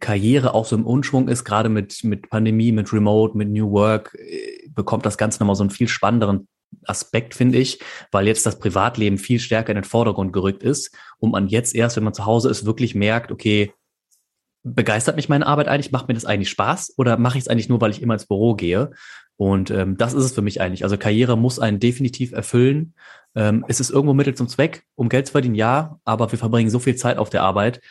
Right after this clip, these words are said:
Deswegen bin ich davon überzeugt, dass das Spaß machen muss, einen erfüllen muss und deswegen begeistert mich dieses Thema auch so und deswegen hinterfrage ich das auch so und find's auch so wichtig, dass man das eben hinterfragt und sich genau überlegt, was mache ich eigentlich, warum macht mir das Spaß, immer wieder hinterfragt, damit man das nicht verliert,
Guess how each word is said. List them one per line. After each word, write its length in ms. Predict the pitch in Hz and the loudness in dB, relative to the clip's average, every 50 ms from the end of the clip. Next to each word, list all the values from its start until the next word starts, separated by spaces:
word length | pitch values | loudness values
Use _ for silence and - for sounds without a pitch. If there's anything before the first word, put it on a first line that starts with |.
| - - - _ _ - - | -20 -20 -20 _ _ -2 0
Deswegen 360 | 107 101 98 - 113 110 107 | 0 2 2 2 0 0 2
bin 100 | 107 110 | 2 0
ich 60 | 113 | 0
davon 220 | - 110 - 117 | -2 -2 -2 -2
überzeugt, 460 | 113 101 101 - - - 104 107 104 - | -2 -2 -4 -2 0 0 0 0 0 -2
dass 80 | 98 | -4
das 140 | - 101 95 | -4 -4 -4
Spaß 300 | - - - 107 110 - | -4 -2 -2 -2 0 2
machen 180 | 113 104 104 107 | 0 0 2 0
muss, 180 | 104 104 - | 0 0 0
einen 140 | - 104 101 | 0 0 2
erfüllen 320 | 98 98 - 113 107 104 | 2 0 2 2 2 2
muss 180 | 101 104 98 - | 2 0 -2 -2
und 60 | 98 | -6
deswegen 480 | 92 92 - - 95 92 92 90 - - | -6 -4 -2 0 0 0 0 -4 -4 -4
begeistert 420 | 98 95 - 92 107 113 - - | -4 0 0 0 0 0 -2 -2
mich 120 | 87 92 - | -4 -4 -4
dieses 220 | - 98 92 - | -2 -2 -2 -2
Thema 260 | - 110 104 101 95 | 0 0 2 2 2
auch 160 | 78 85 85 | 2 0 -2
so 340 | - - 92 95 107 131 131 - - - - - - | 0 0 2 4 4 2 2 -2 -12 -20 -20 -12 -6
und 60 | - | -6
deswegen 220 | 98 98 - 104 | -6 -4 -4 -2
hinterfrage 420 | 104 104 101 98 - - 113 117 113 | -2 -2 -2 -2 -2 -2 -2 -2 -2
ich 60 | 104 | -2
das 160 | - 92 - | -4 -4 -2
auch 100 | 90 90 | -2 -2
so 140 | 92 - 87 | -2 -4 -4
und 160 | 90 90 90 | -4 -4 -2
find's 160 | - 117 117 | 0 -2 0
auch 80 | 113 98 | 0 -2
so 140 | 104 104 92 | 0 0 2
wichtig, 280 | 113 110 - - 104 | 0 0 -2 -2 -4
dass 160 | - 104 104 - | -2 -2 -2 -2
man 120 | 113 101 | -2 -2
das 140 | 98 98 - | -2 -2 -4
eben 120 | 95 95 | -4 -4
hinterfragt 600 | 95 95 - 92 92 - - 101 107 113 113 - 110 | -4 -2 -4 -4 -6 -2 -2 0 0 0 -2 -2 -4
und 60 | 98 | -4
sich 180 | 98 98 - | -4 -4 -4
genau 260 | - 104 98 101 107 127 | -2 0 2 2 2 2
überlegt, 420 | 127 123 113 104 107 107 - - | 2 2 2 4 2 2 0 -2
was 200 | 107 113 120 - | -4 -4 -2 0
mache 160 | 123 117 113 | -2 -2 -2
ich 100 | 110 - | -2 -4
eigentlich, 300 | - 104 107 107 101 - | -4 -4 -4 -4 -2 -2
warum 340 | 98 92 98 110 113 117 107 | 0 0 2 2 2 2 2
macht 220 | 104 104 - - | 0 -2 -4 -2
mir 60 | 104 101 | -4 -2
das 120 | 101 95 | -2 -2
Spaß, 440 | - - 101 101 107 113 117 - - - - - - - _ _ - | -2 0 2 2 2 2 0 -4 -12 -16 -20 -20 -20 -20 _ _ -2
immer 240 | - 123 131 120 110 | 0 2 2 2 2
wieder 180 | 127 127 131 | 2 2 2
hinterfragt, 640 | 117 117 123 123 113 110 - - - 107 107 110 - | 2 2 0 0 -2 -4 -4 -4 -2 0 0 0 0
damit 160 | - 104 110 107 | -2 -2 -2 0
man 100 | 104 98 | -2 -2
das 120 | 101 98 | -2 -2
nicht 160 | 113 110 - | -2 -4 -2
verliert, 500 | - 101 101 98 113 131 139 143 143 - | -2 -2 0 2 2 4 2 2 0 -4